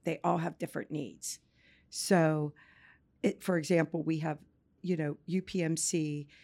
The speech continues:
as a major health, uh, service provider in, in our area. We have Allegheny Health Network, but there's still lots of other smaller medical offices and things that have needs too. So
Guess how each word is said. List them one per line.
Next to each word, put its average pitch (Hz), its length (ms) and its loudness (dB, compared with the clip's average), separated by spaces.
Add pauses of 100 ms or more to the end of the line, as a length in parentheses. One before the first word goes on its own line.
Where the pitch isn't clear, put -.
(160)
as 156 140 0
a 165 60 2
major 151 340 -2
health, 156 440 -4 (420)
uh, 143 300 0 (220)
service 156 360 -2
provider 143 460 -2
in, 156 100 -6 (280)
in 147 160 2
our 143 160 0
area. 135 300 -2
We 151 120 -2
have 160 200 -4
Allegheny 151 460 -4
Health 147 280 -10
Network, 110 400 -12 (240)
but - 140 -2
there's 269 240 0
still 262 380 0
lots 196 360 0
of 196 140 -2 (120)
other 185 460 0 (300)
smaller 190 840 2 (480)
medical 180 600 4
offices - 580 -4
and 147 160 -8
things 151 220 -8
that 165 120 -4
have 147 300 -4
needs 147 280 -2
too. 196 180 0
So 156 360 -2